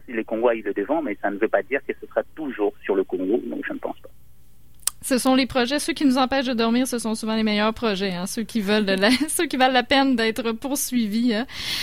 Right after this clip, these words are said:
Speaker 2: Mais, euh, du moins, dans tous les cas, on peut, euh, s'attendre à ce que ça soit un excellent roman, euh, si on regarde tout ce que vous avez fait jusqu'à maintenant. C'est vraiment,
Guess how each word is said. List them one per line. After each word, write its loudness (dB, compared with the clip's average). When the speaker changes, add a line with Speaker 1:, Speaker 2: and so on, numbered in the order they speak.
Speaker 2:
Mais, 6
euh, 6
du 2
moins, 4
dans 4
tous -6
les 0
cas, 0
on 0
peut, 0
euh, 2
s'attendre 0
à 0
ce -6
que -4
ça -2
soit -2
un 0
excellent 2
roman, 2
euh, 0
si -2
on 0
regarde 0
tout -8
ce -10
que 0
vous 0
avez 2
fait -2
jusqu'à -2
maintenant. 0
C'est 0
vraiment, 0